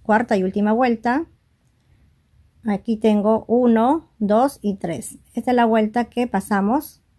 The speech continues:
sin tejerlo en la primera vuelta. Esto lo cogemos,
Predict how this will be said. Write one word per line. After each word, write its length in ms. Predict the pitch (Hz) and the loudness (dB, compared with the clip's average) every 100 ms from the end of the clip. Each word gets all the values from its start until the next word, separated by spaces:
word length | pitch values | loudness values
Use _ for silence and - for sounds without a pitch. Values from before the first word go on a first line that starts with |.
| _ _ _ _ _ | _ _ _ _ _
sin 220 | - 202 190 | -8 -6 -4
tejerlo 680 | 180 214 202 196 208 339 - _ _ _ _ - | -6 -2 -2 0 -2 -4 -6 _ _ _ _ -6
en 140 | 196 | -2
la 100 | 214 | -2
primera 400 | 214 185 185 175 | -2 -4 -2 -4
vuelta. 520 | - - 220 208 180 _ - | -6 -8 -10 -12 -14 _ -8
Esto 260 | 214 214 | -8 -4
lo 140 | 196 196 | -6 -4
cogemos, 760 | 220 247 226 208 254 - - | -4 -2 -2 0 -2 -4 -14